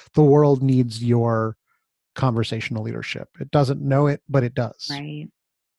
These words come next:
Speaker 1: Right? And so what I would like everyone to believe is, "I can create a more ideal world through intentionality," which is an incredibly naive thing to think,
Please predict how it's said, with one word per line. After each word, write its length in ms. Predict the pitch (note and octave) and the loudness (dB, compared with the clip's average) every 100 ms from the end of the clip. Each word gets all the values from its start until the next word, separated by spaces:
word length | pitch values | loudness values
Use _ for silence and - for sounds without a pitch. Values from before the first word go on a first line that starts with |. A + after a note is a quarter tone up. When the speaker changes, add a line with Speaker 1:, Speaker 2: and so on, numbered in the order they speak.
| _ | _
Speaker 1:
Right? 240 | C3+ B2+ C3 _ _ _ | 0 0 -2 _ _ _
And 220 | D#3 C#3+ B2+ | 0 0 2
so 180 | C#3+ | 2
what 300 | C3+ C#3 C3+ | 0 0 2
I 100 | C3+ | 2
would 320 | C3+ C3 C#3 C3 | 2 2 0 2
like 240 | D3 D3+ | 2 2
everyone 580 | C#3+ C3+ B2 A#2+ A#2 A2+ | 2 2 0 -2 -4 -8
to 100 | - | -8
believe 640 | B2 C3 C#3 D3+ F#3+ D#3+ B2+ | -6 -4 -2 2 4 4 2
is, 380 | B2+ B2+ - - _ _ _ - | 2 0 -2 -12 _ _ _ -4
"I 180 | D3+ D#3 | -2 0
can 260 | D#3 C3+ | -2 -2
create 480 | - C#3 C3 B2+ - _ _ _ | -4 -6 -6 -6 -8 _ _ _
a 80 | C3+ | -4
more 260 | B2+ B2 A#2 | -2 -2 -4
ideal 440 | A#2 A2 B2 A2+ | -6 -6 -6 -4
world 460 | B2 A#2+ A2+ A2 - _ _ _ | -2 -2 -4 -8 -16 _ _ _
through 680 | C3 B2 B2 A#2 A2+ A#2+ - _ D#3 | -6 -2 -2 -2 -6 -8 -14 _ -8
intentionality," 840 | C3 B2 - A#2 A2 - - F3+ _ _ _ _ - | -4 -6 -6 -10 -10 -14 -16 -20 _ _ _ _ -6
which 160 | E3+ | -4
is 80 | E3+ | -2
an 80 | E3 | -2
incredibly 680 | E3 - - G#3+ F#3 D3 D3 | -4 -6 -2 2 2 2 0
naive 460 | C3+ B2+ A#2+ A#2+ | 2 0 -2 -6
thing 240 | - A#2+ A2+ | -6 -8 -6
to 80 | A2+ | -10
think, 400 | - A2+ A#2 | -10 -12 -12